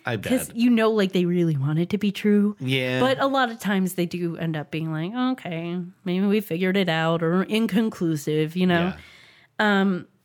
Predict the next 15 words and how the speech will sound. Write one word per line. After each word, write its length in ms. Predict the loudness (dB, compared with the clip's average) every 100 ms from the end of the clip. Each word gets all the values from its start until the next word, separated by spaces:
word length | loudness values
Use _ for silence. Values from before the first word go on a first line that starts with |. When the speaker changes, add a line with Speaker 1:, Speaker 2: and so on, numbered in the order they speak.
| _
Speaker 2:
but 200 | 0 2
in 120 | 2
this 280 | 2 0 -4
case, 680 | -6 -6 -4 -4 -6 -8 -10 -16 -20 _ _ _ _ -2
they 180 | 0 2
debunked 580 | 2 2 2 2 0
the 180 | 0 2
shit 320 | 0 2 2
out 240 | 2 2 0
of 160 | 0
it. 580 | 0 2 2 2 0 -2
Speaker 1:
<laughs> 760 | -4 -4 -6 -4 -6 -4 -4 -4 -10 -18 -18 -18 -6
Yes, 540 | 0 0 2 0 0
all 220 | 0 0 2
right. 360 | 2 0 -2